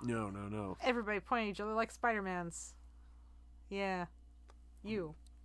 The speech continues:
Speaker 1: You.
Speaker 2: It's you.
Speaker 1: It's you.
Speaker 2: It's you.
Speaker 1: Tina, would you like to direct, uh, everyone to, uh, your social media?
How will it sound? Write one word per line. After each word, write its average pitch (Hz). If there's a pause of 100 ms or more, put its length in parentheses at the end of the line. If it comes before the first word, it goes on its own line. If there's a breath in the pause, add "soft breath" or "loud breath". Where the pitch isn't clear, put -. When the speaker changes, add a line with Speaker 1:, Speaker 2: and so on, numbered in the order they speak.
(360)
Speaker 1:
You. 117
Speaker 2:
It's -
you. 185 (100)
Speaker 1:
It's -
you. 98 (340)
Speaker 2:
It's -
you. 190 (120)
Speaker 1:
Tina, 170
would 104
you 117
like 110
to 120
direct, 113
uh, 110
everyone 110
to, 113
uh, 110
your 110
social 117
media? 160